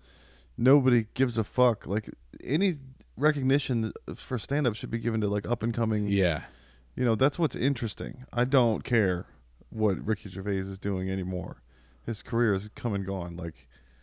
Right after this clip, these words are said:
Speaker 1: the funnest thing about stand-up is finding out about new dudes, you know?
Speaker 2: Yeah.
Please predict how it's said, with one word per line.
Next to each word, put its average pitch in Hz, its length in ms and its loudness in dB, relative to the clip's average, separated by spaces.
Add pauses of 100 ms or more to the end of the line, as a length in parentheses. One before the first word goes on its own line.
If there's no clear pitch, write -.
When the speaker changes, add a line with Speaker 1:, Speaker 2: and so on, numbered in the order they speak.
(580)
Speaker 1:
the 120 80 -2
funnest 131 360 2
thing 123 180 -2
about 98 200 0
stand-up 127 300 -2
is 98 80 -6
finding 107 300 -2
out 101 100 0
about 98 180 0
new 104 140 0
dudes, 104 460 -2
you 98 100 -4
know? 107 240 -2
Speaker 2:
Yeah. 104 360 0